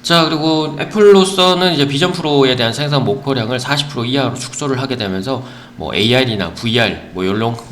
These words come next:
요런 증상, 증강현실이나 가상현실에 관련된 종목들이 모두 다 하락세를 좀 보였고요. 뭐 아이엠, 동원, 하나텍 모두 다 좀 많이 올랐던 종목들 위주로 크게 올라-, 내렸고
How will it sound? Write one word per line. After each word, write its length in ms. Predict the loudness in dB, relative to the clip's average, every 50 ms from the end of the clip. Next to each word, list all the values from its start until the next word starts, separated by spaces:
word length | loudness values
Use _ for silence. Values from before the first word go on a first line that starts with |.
| -8
요런 400 | -6 -4 -4 -4 -4 -4 -6 -6
증상, 640 | -4 -4 -2 -2 0 0 0 0 0 -2 -2 -4 -8 -6
증강현실이나 920 | -2 -2 0 2 2 2 2 0 -2 -4 -4 -6 -8 -8 -8 -8 -10 -10
가상현실에 640 | -8 -6 -4 -2 -2 0 0 0 0 0 -2 -2 0
관련된 680 | 0 0 0 0 0 -2 -4 -10 -18 -12 -8 -6 -4 -4
종목들이 640 | -2 -2 -2 -4 -4 -6 -6 -4 -4 -4 -4 -6 -8 -16 -16 -12 -8
모두 200 | -6 -2 -2 0
다 180 | 0 -2 -4 -6 -10 -14 -8
하락세를 440 | -2 0 0 0 0 -2 -4 -4 -4
좀 120 | -6 -8
보였고요. 500 | -6 -4 -4 -4 -4 -6 -10 -10 -10 -10 -10 -14 -12 -8
뭐 120 | -4 -2
아이엠, 440 | 0 0 2 2 2 0 0 -2 -6
동원, 280 | -6 -4 -4 -2 -2
하나텍 420 | -2 -2 -2 -4 -6 -6 -10 -8 -4
모두 220 | -2 -2 -2 -2
다 160 | -2 -4 -4
좀 120 | -4 -6 -6
많이 220 | -4 -2 -2 0
올랐던 380 | 0 2 0 0 -2 -4 -6 -6
종목들 440 | -6 -6 -6 -8 -8 -10 -10 -8 -8
위주로 240 | -8 -6 -8 -8
크게 240 | -8 -10 -8 -4 -4
올라-, 300 | -2 -2 -2 -4 -6 -6 -8 -10 -18 -20 -20 -8 -4
내렸고 560 | -2 -2 -2 -2 -6 -6 -6 -4 -4 -4 -6